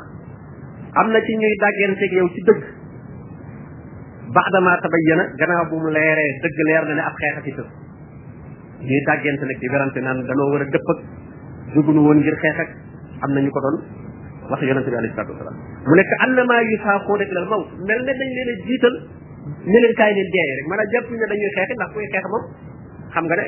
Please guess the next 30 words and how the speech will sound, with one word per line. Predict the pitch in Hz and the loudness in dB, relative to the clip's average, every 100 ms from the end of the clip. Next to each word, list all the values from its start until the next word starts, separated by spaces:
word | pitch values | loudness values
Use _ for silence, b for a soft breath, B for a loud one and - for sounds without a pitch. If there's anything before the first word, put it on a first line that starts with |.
| - | -4
mën | 151 190 | -2 0
nañ | 185 | 2
laa | 175 170 | 0 0
gañe, | 214 285 | -2 -2
mais | 269 | -4
mën | 285 | -4
nga | 294 | -4
caa | 247 | -4
gañe. | 180 143 | -2 -2
Mais | 156 233 | 0 0
ñoom | 254 | 0
dañoo | 254 269 | 0 0
jàpp | 247 233 | 0 -2
ne | 208 | -4
moom | 190 220 | -4 -4
dañuy, | 226 240 | -4 -4
dañuy, | 196 226 233 | 0 -2 0
dañuy | 233 247 233 | 0 0 2
dee | 202 147 | 2 2
rek | 147 - | -2 -4
moom. | - | -8
Buñ | - 220 | -8 -4
demee | 214 214 | -2 -2
dañuy | 214 208 | -2 -2
yéefar | 208 196 | 0 2
yi | 175 | 2
moom | 196 | 0
dañuy | 247 233 190 | 0 -2 0
jeex | 185 | 0
rek. | 127 | -2